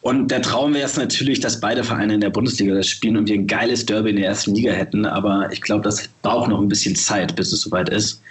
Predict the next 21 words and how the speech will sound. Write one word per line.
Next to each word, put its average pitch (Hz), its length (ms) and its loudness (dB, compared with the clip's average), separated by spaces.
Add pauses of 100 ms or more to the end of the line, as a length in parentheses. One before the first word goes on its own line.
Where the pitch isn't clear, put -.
(580)
Ähm, 92 260 0
jetzt 104 200 -4
müssen 113 160 0
wir 98 60 2
erstmal - 240 0
eh 113 400 0
die 110 160 -6
Fußballstadien 104 680 0
wieder 101 180 2
füllen 104 360 2
und 98 160 0
dann, 95 380 2
ähm, 90 260 -2 (120)
können 104 140 0
wir 92 60 2
das 101 140 0
auch 85 120 0
angehen. 90 540 0 (600)
Aber - 140 0
ich - 60 -2
glaub, 143 360 -4